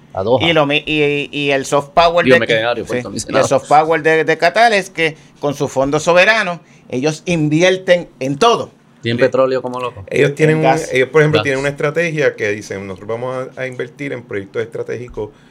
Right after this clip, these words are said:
Speaker 3: en cada uno de los estados, de los Estados Unidos para asegurarnos que de cada dos, por lo menos un senador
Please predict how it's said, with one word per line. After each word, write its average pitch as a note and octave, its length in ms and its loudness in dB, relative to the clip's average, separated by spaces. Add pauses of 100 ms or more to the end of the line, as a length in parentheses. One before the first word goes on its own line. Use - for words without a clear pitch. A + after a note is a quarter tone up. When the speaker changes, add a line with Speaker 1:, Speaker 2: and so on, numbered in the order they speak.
(260)
Speaker 3:
en A#2 160 -10
cada G#2+ 240 -2
uno A#2+ 100 -6
de B2+ 60 -2
los B2 80 2
estados, A#2 520 -6
de A2 120 -8
los A2 120 -6
Estados A2+ 320 -8
Unidos D#3 300 -6 (640)
para G#2 100 -8
asegurarnos B2+ 440 -2
que C3 100 -2
de G2+ 120 0
cada B2 240 0
dos, F#3+ 140 0
por B2 120 -6
lo C#3 60 0
menos D#3+ 160 2
un D#3+ 140 -6
senador C#3+ 500 -4